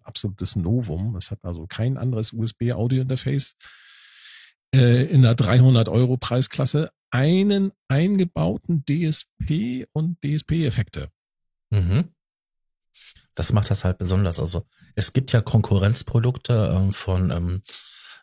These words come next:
Speaker 2: Universal, äh, Digital Audio, also von U A D. Aber die sind, glaub ich, äh, preislich wohl ein bisschen höher angesiedelt, wie das angesiedelt werden soll.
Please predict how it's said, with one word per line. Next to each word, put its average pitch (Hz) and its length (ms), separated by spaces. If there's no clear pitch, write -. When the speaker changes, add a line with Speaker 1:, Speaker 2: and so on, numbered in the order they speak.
Speaker 2:
Universal, 95 1040
äh, 87 60
Digital 92 560
Audio, 123 580
also 92 200
von 90 200
U 101 160
A 92 80
D. 104 360
Aber 101 300
die 104 140
sind, 95 340
glaub 110 380
ich, 127 280
äh, 107 300
preislich - 840
wohl 127 400
ein 104 200
bisschen 117 340
höher 120 260
angesiedelt, 98 680
wie 98 40
das 113 220
angesiedelt 95 680
werden 92 360
soll. 90 720